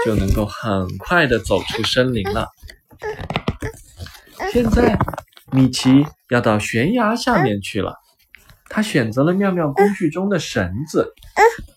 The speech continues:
米奇马上就要到了，可是有一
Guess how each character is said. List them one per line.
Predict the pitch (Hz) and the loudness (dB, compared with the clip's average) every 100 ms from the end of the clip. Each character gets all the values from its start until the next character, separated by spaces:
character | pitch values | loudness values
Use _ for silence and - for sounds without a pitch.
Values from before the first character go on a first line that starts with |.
| - 440 - 339 - - - 392 403 - - - - - - - - - - - - - - - - - _ - - - - _ | 2 4 2 -16 -14 -12 -4 0 2 0 -6 2 8 10 10 8 2 -20 -20 -6 -4 -2 -6 -6 -16 -20 _ -20 -20 -20 -20 _
米 | 156 160 | -2 -2
奇 | 156 180 214 240 - _ _ | -2 0 0 0 -6 _ _
马 | 135 123 95 | -2 0 -2
上 | - 214 240 190 - _ | 0 2 2 0 -8 _
就 | - 120 | 0 2
要 | 107 98 | 2 0
到 | 139 123 92 | 2 2 2
了， | 392 440 _ _ _ _ _ _ | 0 -4 _ _ _ _ _ _
可 | - 196 | -2 -2
是 | - 233 220 - _ | 2 2 2 -4 _
有 | 160 | -2
一 | 160 | 4